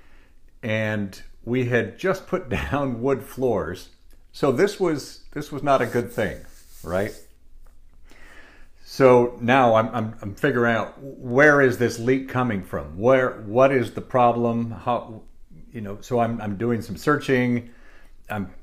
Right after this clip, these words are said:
pull the refrigerator out against the back of the wall. I have to get out my little tool set, take that cover off the back of the refrigerator,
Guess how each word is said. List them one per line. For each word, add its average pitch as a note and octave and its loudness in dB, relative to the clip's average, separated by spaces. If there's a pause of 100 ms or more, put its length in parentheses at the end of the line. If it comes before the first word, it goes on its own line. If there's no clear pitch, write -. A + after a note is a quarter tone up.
(180)
pull D#3+ 6
the D3 0
refrigerator B2+ 2
out A#2+ 4
against A#2+ -4
the G#2+ -14
back A#2 -2
of A#2+ -10
the G#2+ -6
wall. A2 2
I F2 -4
have A#2 -2
to A2+ -6
get G#2+ -2
out A2 2
my G#2 -4
little G2+ -6
tool C3+ -2
set, A#2+ -2
take B2 -2
that G#2+ -4
cover A#2+ 2
off A#2 2
the A2+ -4
back A2+ -2
of G#2 -10
the G2+ -6
refrigerator, G2 -4